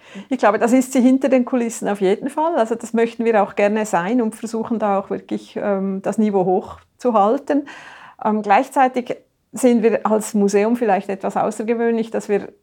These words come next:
Textilien oder das angewandte Kunst als Kunst zeigen. Und somit hoffen wir eigentlich, ein Angebot bieten für jedermann, wo man kommen kann und schauen kann, bewundern kann, sich freuen kann und nicht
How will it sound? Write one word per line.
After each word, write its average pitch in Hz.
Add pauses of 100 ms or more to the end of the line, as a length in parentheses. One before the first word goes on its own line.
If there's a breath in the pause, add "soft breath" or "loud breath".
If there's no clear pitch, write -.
Textilien 247
oder 202
das 208
angewandte 233
Kunst 220
als 190
Kunst -
zeigen. 160 (280 loud breath)
Und 208
somit 226 (160)
hoffen 214
wir 247
eigentlich, 214
ein 202
Angebot 202
bieten 214
für 190
jedermann, 240 (420)
wo 190
man 196
kommen 220
kann 226
und 208 (160)
schauen 214
kann, 220
bewundern 214
kann, 208
sich 208
freuen 208
kann 208
und 202 (340 loud breath)
nicht 208